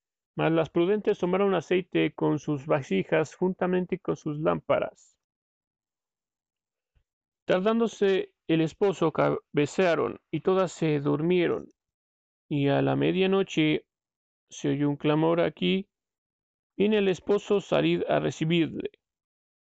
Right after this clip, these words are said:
Y entonces todas las, aquellas vírgenes se levantaron y ar-, arreglaron sus lámparas. Las insensatas dijeron a las prudentes:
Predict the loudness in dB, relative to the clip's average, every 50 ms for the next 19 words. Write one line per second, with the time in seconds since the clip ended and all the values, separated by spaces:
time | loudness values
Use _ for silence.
0 | _ _ _ _ _ -6 -4 -4 -2 0 -2 -2 0 -2 -2 0 0 0 2 2
1 | 0 2 0 -2 -2 -4 -10 _ -12 -12 -8 -6 -4 0 0 0 -2 -2 -2 -2
2 | -2 -2 -2 0 0 0 2 2 0 0 -2 -2 0 2 2 2 2 0 0 0
3 | 0 0 2 2 2 2 2 0 0 0 0 0 0 0 0 -4 -6 -6 _ _
4 | _ _ _ _ _ _ _ -4 0 0 2 2 2 0 0 0 0 2 2 2
5 | 2 0 0 -2 -2 -2 -2 -2 -4 -2 0 0 0 0 0 0 0 0 0 -2
6 | -6 -10 -18 -20 _ _ _ _ _ _ _ _ _ _ _ _ -2 -2 -2 0
7 | 0 0 -2 0 0 -2 -4 0 0 -2 0 0 0 0 0 -2 -2 0 0 0
8 | 0 0 0 0 0 0 0 -2 -4 _ -4 0 0 2 2 2 0 0 0 0
9 | 0 0 -2 -4 -14